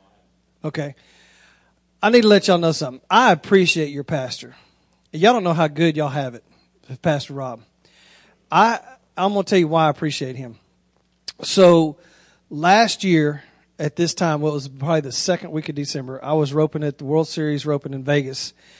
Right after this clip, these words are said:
and my son was roping, and we were also roping the Patriot.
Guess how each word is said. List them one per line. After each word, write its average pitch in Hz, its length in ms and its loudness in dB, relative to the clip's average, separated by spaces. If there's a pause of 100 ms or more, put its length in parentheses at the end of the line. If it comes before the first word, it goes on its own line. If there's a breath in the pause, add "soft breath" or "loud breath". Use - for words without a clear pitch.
(180 soft breath)
and 143 140 -8
my 139 80 -6
son 160 320 -2
was 147 140 -6
roping, 147 460 -4
and 143 100 -8
we 143 80 -4
were 143 40 -2
also 151 200 -2
roping 139 200 -6
the 120 60 -16
Patriot. 147 580 -4